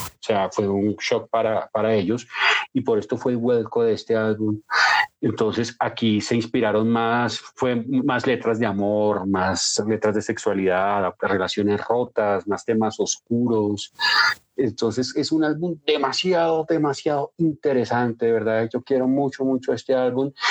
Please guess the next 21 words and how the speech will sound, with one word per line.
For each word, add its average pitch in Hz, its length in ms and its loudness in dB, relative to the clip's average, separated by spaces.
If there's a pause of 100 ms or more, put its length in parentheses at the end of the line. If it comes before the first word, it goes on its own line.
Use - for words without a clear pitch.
(120)
En 143 180 0
la 131 120 0
carátula, 131 520 0
que 131 120 -2
siempre 120 300 0
me 127 100 2
gusta 113 320 0
ver 120 140 2
y - 20 2
observarla, 113 720 0 (260)
hay 120 100 0
fotografías 117 760 0
en, 110 580 0
que 113 100 -2
ellos 107 160 0
se 127 80 -6
toman 107 300 0
en 117 80 0
Berlín, 110 400 2
en 113 100 0
España. 123 640 0